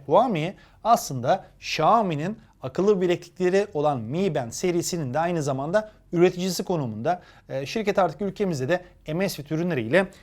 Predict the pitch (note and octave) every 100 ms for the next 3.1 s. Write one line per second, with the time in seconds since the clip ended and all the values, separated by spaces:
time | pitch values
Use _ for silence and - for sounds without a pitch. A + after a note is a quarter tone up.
0 | _ D3 D#3 F#3 - _ - C#3 G#2+ G2
1 | - - - - - C4 C#4 C4+ G#3 B3
2 | A3 G#3+ A3 B3 A3+ G3 E3+ D3+ D3+ F#3